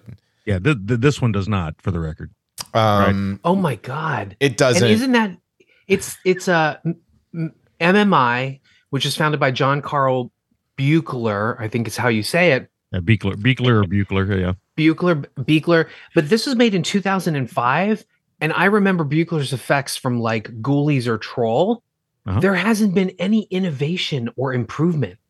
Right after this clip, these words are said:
Speaker 3: Like, this Ginger Dead Man puppet,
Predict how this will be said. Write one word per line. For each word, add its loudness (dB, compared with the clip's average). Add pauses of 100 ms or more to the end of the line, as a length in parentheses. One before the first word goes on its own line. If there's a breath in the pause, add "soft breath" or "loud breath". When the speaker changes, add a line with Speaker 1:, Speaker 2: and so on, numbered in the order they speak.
(200)
Speaker 3:
Like, 2 (480 soft breath)
this 2
Ginger 0
Dead -2
Man -2
puppet, -2